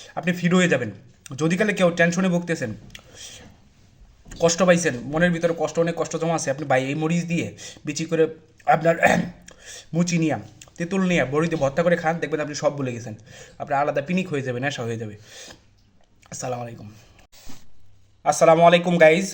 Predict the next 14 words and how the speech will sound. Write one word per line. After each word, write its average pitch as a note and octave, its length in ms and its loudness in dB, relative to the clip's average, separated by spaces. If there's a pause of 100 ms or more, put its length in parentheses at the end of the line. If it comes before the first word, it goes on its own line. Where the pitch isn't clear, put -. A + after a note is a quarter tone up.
(140)
welcome F3 380 4
back D#3+ 140 4
to E3+ 120 -2
my E3 140 4
Facebook D#3 340 0
page D3+ 260 0
and D3+ 160 0
another C#3 300 0
video। C3 200 -6 (1160)
আজকে - 260 -6
চলে D#3+ 220 4
আসলাম D3+ 220 2 (100)
আপনাদের D3 320 -2
মাঝে C3+ 200 0